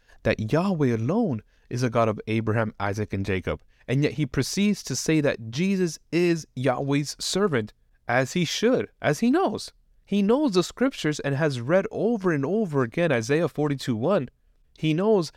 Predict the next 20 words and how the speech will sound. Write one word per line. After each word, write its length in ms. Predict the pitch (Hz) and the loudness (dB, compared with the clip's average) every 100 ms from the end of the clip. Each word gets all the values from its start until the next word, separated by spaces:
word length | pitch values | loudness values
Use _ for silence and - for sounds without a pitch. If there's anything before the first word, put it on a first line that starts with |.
| - | -4
that 160 | 123 117 | -2 0
this 180 | 143 - | 0 0
Messiah 480 | 113 - 190 190 156 | -2 0 0 2 2
is 220 | 147 147 - | 0 -4 -4
Yahweh's 520 | 120 110 110 120 131 | 2 4 4 2 -2
servant 480 | - 196 220 107 101 _ _ | -2 2 2 2 -4 _ _
and 140 | 127 135 | 0 0
is 140 | 123 | 0
also 380 | - 113 - 135 | 0 -2 0 0
his 180 | 147 - | 0 0
son, 340 | - 247 143 | 2 2 2
like 160 | 107 - | -2 -2
we 80 | |
saw 240 | 110 - 117 | -2 0 0
in 80 | 117 | 0
Psalms 480 | - 104 107 110 | 0 0 0 -2
chapter 300 | - 107 - | -2 -2 -2
two, 200 | 123 139 | -4 -2
verse 220 | 123 127 - | 0 -2 0
seven. 340 | 233 240 98 | 0 2 -2